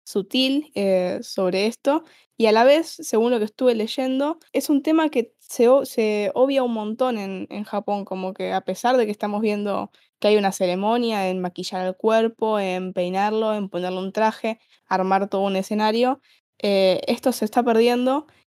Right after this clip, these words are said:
y tiene relación también con otro dato que puede parecer random de la peli, pero que es la existencia de los baños públicos. En Japón antes solía haber un montonazo de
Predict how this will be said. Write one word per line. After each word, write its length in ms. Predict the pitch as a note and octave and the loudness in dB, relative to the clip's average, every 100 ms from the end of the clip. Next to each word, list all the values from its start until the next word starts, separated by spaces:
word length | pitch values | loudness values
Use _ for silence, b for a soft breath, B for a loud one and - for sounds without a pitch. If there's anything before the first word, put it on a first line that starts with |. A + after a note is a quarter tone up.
| _ | _
y 320 | A3 G#3+ G#3 | -2 0 0
tiene 240 | G#3+ B3 B3 | 2 2 2
relación 460 | A#3+ A3 - B3 | 2 0 0 -2
también 340 | B3 A#3 A#3+ B3 | 0 0 0 0
con 220 | G#3 G#3 | 0 0
otro 500 | B3 B3 A3 G3+ F#3+ | 0 0 0 2 2
dato 520 | G#3 A3 - G3 F#3+ | 0 -2 -2 -2 0
que 120 | G3+ | -4
puede 440 | F#3+ _ _ G#3+ G#3+ | -8 _ _ -2 0
parecer 360 | F#3+ G3 G#3 | 0 0 -2
random 320 | G#3 G#3+ G#3+ G3+ | -2 -2 -2 -2
de 80 | |
la 120 | G#3 G#3+ | -4 0
peli, 360 | A#3+ B3+ C#4+ b b _ | 0 0 -6 b b _
pero 260 | A3+ B3 B3 | 4 4 4
que 120 | A#3 | 2
es 120 | B3+ | 2
la 60 | A3+ | -2
existencia 560 | A3 G#3 - A3+ A#3 | -2 -4 -2 -4 -2
de 80 | A3+ | 0
los 100 | G3 | 0
baños 300 | G#3 G#3+ G3+ | 0 -2 -4
públicos. 680 | - A#3 G#3+ F3 D#3+ F#3+ - | 2 4 4 2 0 -8 -10
En 140 | - G3 | -10 -6
Japón 560 | - G3+ A#3+ B3 C#4 - | -6 -2 -2 -2 -4 -2
antes 380 | G#3+ A#3 A#3 A3+ | -2 0 -2 -4
solía 280 | F#3+ F#3 G3+ | -6 -2 -2
haber 160 | G3+ | -4
un 80 | G3+ | -4
montonazo 720 | F#3+ F#3 G3 G#3+ A#3+ - B3+ C4 | -6 -6 -6 -4 -6 -4 -6 -4
de 160 | F#3+ | -2